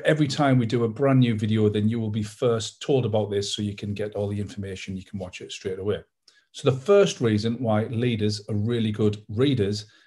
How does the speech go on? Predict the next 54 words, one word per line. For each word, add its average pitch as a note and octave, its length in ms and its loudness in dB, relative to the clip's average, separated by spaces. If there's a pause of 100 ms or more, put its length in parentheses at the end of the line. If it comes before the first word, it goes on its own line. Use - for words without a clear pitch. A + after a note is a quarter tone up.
(160)
is G#2 140 -4
that A2+ 180 0
it G#2+ 100 0
allows A2 380 0
you G#2+ 220 2
to A2 240 -6
learn G2+ 400 0
more. F2 200 -8 (420)
So - 160 0
it A2+ 80 -2
goes F3+ 240 4
without C#3 260 4
saying A#2 380 2
that A#2 120 0
the A#2 80 -4
more C#3 300 2
you B2 160 2
read, C3+ 500 0 (240)
the A2 60 -2
more B2 280 2
information B2+ 720 0
you A#2+ 100 0
will A#2 140 -2
retain A2 540 -4 (340)
and G#2 340 2
the A2 100 -2
more A2 240 2
you G#2+ 140 2
will G#2+ 160 2
actually - 360 -6
know. G#2 320 -2 (140)
So G#2 380 2
I'm C3+ 280 2
reading A#2 320 2
around A2 340 0
about G#2+ 280 0
a G#2 40 -6
book - 280 -6
every G#2 220 -4
two G#2 320 -4
weeks C#3+ 320 -2
at D#3 80 -4
the C3+ 80 0
minute. C#3 360 -2 (320)
I G#2 40 -8
try C3 400 4
to C3+ 120 -2
read A#2+ 200 0
a G#2+ 40 2
book A2 280 -2
a - 20 0
week, C3 320 0
but A#2+ 140 -4
with G#2+ 220 -6